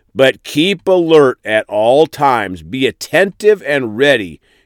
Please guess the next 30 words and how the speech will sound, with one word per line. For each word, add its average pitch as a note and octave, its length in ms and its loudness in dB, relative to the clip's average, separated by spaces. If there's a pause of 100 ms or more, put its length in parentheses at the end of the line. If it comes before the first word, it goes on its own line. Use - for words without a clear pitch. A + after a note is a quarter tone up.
(120)
praying F#3 720 0
that A2+ 340 -8
you F3 460 -6 (440)
may C#3+ 400 2
have D3 400 0
the G2+ 100 -10
strength G3+ 840 -2
and A#2 180 -4
ability F#3+ 920 -2
to A2+ 120 -4
be A2+ 140 -6
found G#2+ 640 -2
worthy G#2+ 680 0 (380)
and A#2 240 -6
to A#2 160 -4
escape D3 560 -2
all C3 340 2
these F3 300 -8
things D3+ 400 -4
that A#2+ 120 -2
are A2 80 -4
going A#2+ 360 -4
to A2+ 80 -18
take - 420 -6
place F#2+ 520 -8 (380)
and G2 160 -8
stand C3+ 680 -2
in G2 140 -8
the E2 100 -10
presence D3 840 -4